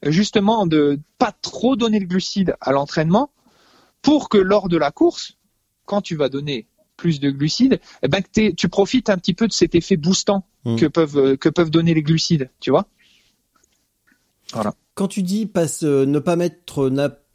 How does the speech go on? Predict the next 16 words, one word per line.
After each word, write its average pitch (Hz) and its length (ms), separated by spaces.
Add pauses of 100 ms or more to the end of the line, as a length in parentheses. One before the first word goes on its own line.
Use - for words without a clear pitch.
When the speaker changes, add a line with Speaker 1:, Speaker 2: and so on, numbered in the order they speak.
Speaker 2:
pas 160 200
amener 151 480
trop 151 340
de, 127 300
de 117 140
glucides 123 540
et 117 160
profiter 139 480
d'une 135 180
autre 127 120
filière, 127 440
tu 120 140
penses 123 340
à 113 120
quelle 113 220
filière ? 110 520